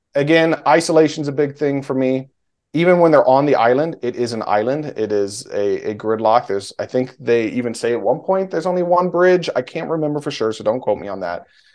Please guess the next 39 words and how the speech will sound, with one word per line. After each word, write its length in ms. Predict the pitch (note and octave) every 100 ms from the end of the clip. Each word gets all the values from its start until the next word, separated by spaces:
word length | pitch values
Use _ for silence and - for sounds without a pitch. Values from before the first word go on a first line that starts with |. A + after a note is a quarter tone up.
| _ _
Um, 460 | B2+ B2 A#2 A2 A#2
but 400 | A#2+ A#2 - _ _ C#3
not 240 | D3+ F3
many 120 | E3+
ways 260 | D#3+ D#3+ D3
on 160 | C#3+
and 100 | C3+
off 200 | B2+ B2+
the 100 | A#2+
island. 400 | A2+ A#2+ A#2+ A#2+
And 260 | A#2 A#2 A#2
when 140 | B2+
they're 200 | D3 F3+
in 100 | F#3+
the 120 | F#3+ F#3
ocean 560 | C4 - D3 C3+ D3 _ _ _ _ _
for 80 | A#2+
the 60 | A2+
final 360 | B2+ D#3 E3
act 260 | D#3 D#3+ -
of 80 | D3
that 140 | C3+
movie, 540 | B2+ E3+ A#2 G#2 G#2 _ _ _ _ _
actually, 340 | E3 F3 D3
it 100 | A2
might 200 | A2+ E3+
even 160 | C#3+ G#2
be, 80 | G#2
like, 200 | G2 G2
the 60 | G2+
last 240 | G2+ -
half 300 | - A2+ A#2+
of 60 | F#2+
the 60 | F2
movie. 240 | F#2 F#2
It's 120 | A2
a 40 | A2+
long 280 | G#2 G2+
time. 340 | F#2 A#2 G#2+